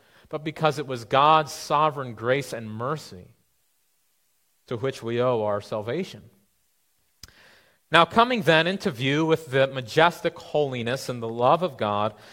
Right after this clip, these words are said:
by the work of the Spirit in our hearts, all this ought to aspire such an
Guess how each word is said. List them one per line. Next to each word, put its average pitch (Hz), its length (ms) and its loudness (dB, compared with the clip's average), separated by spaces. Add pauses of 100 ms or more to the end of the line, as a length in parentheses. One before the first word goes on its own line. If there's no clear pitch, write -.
(140)
by 143 140 8
the 131 100 -2
work 175 240 0
of 185 60 -2
the 165 80 -4
Spirit 156 380 -2
in 151 80 -2
our 170 120 0
hearts, 117 640 -4 (340)
all 214 260 8
this 185 500 2
ought 180 260 4
to 147 380 -6
aspire 185 680 2
such 175 380 -4
an 135 140 -8